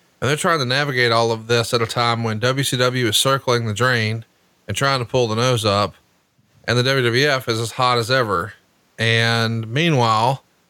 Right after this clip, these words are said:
the paydays start to get slower and slower coming in, and guys start to look for other opportunities. So the Ravens of the world leave for W C W. So does Stevie Richards. So does Shane Douglas. So does Mikey Whipwreck. So does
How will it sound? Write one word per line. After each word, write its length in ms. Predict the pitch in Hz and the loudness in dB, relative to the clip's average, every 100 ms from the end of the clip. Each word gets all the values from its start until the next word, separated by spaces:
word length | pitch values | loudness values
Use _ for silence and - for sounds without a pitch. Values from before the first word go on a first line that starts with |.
| _ _ _ _ _ - | _ _ _ _ _ -18
the 60 | |
paydays 440 | 107 139 143 131 127 | -6 0 2 0 0
start 260 | - 120 | 0 0
to 100 | 117 | 0
get 220 | 117 113 - | -2 -2 -2
slower 440 | 135 135 131 123 | -2 0 2 0
and 120 | 120 | -2
slower 340 | 110 127 127 117 | -2 0 0 -2
coming 300 | - 113 120 | -4 -4 -2
in, 280 | 151 151 | 0 0
and 160 | 120 113 | -2 -4
guys 280 | 123 127 131 | -2 -2 0
start 240 | 139 117 | -2 -2
to 40 | 117 | -2
look 200 | 120 - | -4 -2
for 180 | 120 | 0
other 320 | 120 120 117 80 | 2 2 2 2
opportunities. 720 | 113 113 - 147 117 95 98 | -2 -2 -2 0 0 -4 -2
So 540 | - 131 117 117 113 - _ _ _ _ _ _ | 0 2 2 0 -2 -6 _ _ _ _ _ _
the 100 | - | -2
Ravens 440 | 117 143 165 156 131 | 0 0 0 -2 -2
of 60 | |
the 80 | 127 | -2
world 360 | 123 123 135 131 | 0 2 0 0
leave 240 | 131 139 | 0 0
for 100 | - | -2
W 260 | 127 120 120 | 0 0 -2
C 180 | - 113 | -2 0
W. 420 | 117 127 139 147 | 0 2 0 0
So 220 | - 127 | 2 2
does 100 | 123 | 0
Stevie 340 | - 131 110 | 0 0 0
Richards. 500 | 110 127 131 143 135 | 0 0 0 0 0
So 180 | - 123 | 0 0
does 120 | 117 | 0
Shane 300 | - 123 107 | 0 0 0
Douglas. 460 | 104 135 131 131 135 | 0 0 2 0 0
So 180 | - 127 | 0 0
does 160 | 117 113 | 0 0
Mikey 320 | 113 107 101 | -2 -2 -2
Whipwreck. 640 | 123 127 - 127 127 90 | -2 0 0 0 0 -2
So 280 | - 120 117 | 0 2 2
does 360 | 107 101 - | -2 -4 -6